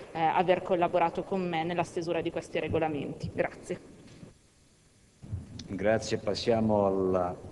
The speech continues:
Speaker 2: terzo punto dell'ordine del giorno,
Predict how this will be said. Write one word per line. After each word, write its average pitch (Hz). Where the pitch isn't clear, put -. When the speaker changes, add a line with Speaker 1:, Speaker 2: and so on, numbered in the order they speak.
Speaker 2:
terzo 104
punto 123
dell'ordine 104
del 95
giorno, 123